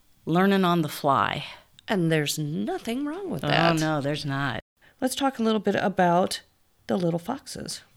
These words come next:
Speaker 1: Okay.
Speaker 2: So tell me a little bit about that show and your experience with that.
Speaker 1: Oh, that I, I've done it twice. And the first time I did it for Bridget Saint Bridget Theater, <clears throat> directed by Kathy Kurz. Just a phenomenal cast. And, uh, I d-, really did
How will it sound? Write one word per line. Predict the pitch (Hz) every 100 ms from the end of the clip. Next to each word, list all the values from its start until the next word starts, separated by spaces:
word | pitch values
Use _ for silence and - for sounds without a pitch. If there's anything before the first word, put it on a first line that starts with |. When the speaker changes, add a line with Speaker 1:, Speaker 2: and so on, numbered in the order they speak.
| -
Speaker 1:
Okay. | 285 - - - - _ _ _ _ _ - - -
Speaker 2:
So | - 254
tell | 277
me | 330
a | 349
little | 269 247
bit | 247
about | 226 220
that | 226 226
show | - 226 208 -
and | 202 202
your | 190
experience | - - 185 180 170 -
with | 170
that. | 160 - _ _ -
Speaker 1:
Oh, | 202 190 165
that | 170 170 156
I, | 175
I've | - 170
done | 175 180
it | 262
twice. | - 165 147 139 320 - - - - - - -
And | 196 190 185
the |
first | 170 202
time | 214 185
I |
did | 180 160
it | 160 160
for | 165
Bridget | 156 151
Saint | - 165 -
Bridget | 143 -
Theater, | - 131 135 190 - - -
<clears throat> | - -
directed | - 269 180 170 156 160
by | 147
Kathy | - 143 147
Kurz. | - 147 151 170 - _ -
Just | 180 -
a |
phenomenal | - 127 139 139 123 -
cast. | - - - - - -
And, | 160 151 147 147
uh, | 131 131 -
I | 151
d-, | 139 -
really | 156 165 170 165 139 131
did | 151 135 131